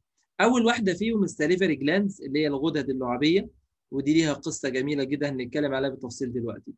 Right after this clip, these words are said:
ثم بعد كده الليفر، ثم بعد كده البنكرياس. تمام؟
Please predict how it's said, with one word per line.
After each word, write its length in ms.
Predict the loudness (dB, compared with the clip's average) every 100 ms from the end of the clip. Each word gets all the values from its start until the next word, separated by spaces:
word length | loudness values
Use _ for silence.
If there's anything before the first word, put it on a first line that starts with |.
| _ _ -20 _
ثم 280 | 4 6 4
بعد 260 | 4 0
كده 340 | 0 0 0 0
الليفر، 460 | 0 0 0 -2 -8 _ _ -2
ثم 240 | 4 6 6
بعد 260 | 2 0 -2
كده 420 | -2 0 0 0
البنكرياس. 880 | -2 -2 -4 -4 -4 -4 -8 -14 -20 _ _ -6
تمام؟ 380 | -2 -2 -4